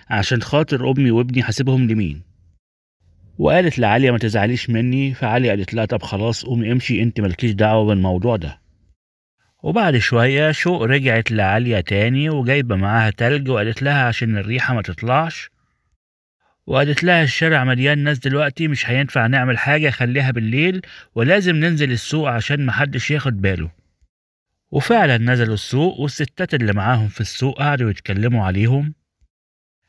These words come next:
علشان موضوع الحريقة طبعا اللي حصل عندها امبارح. في الوقت ده مرات الراجل اللي اتقتل كانت بتدور على جوزها وجاية تسأل عليه في السوق،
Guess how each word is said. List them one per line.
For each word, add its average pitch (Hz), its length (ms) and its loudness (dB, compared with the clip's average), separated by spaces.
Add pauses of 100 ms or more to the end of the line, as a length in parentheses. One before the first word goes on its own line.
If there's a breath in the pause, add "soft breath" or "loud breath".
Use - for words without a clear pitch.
(140)
علشان 156 440 0
موضوع 147 320 2
الحريقة 117 420 0
طبعا 120 420 0
اللي 107 160 -2
حصل 127 320 -2
عندها 101 540 0
امبارح. 127 600 -2 (720)
في 143 80 -2
الوقت 165 360 0
ده 175 300 0
مرات 147 360 0
الراجل 139 460 0 (100)
اللي 117 140 0
اتقتل 160 480 -2
كانت 170 400 -2
بتدور 113 460 2
على 101 200 0
جوزها 143 480 -2
وجاية 139 380 0
تسأل 110 340 -4
عليه 95 240 -2
في 123 80 -4
السوق، 139 440 -4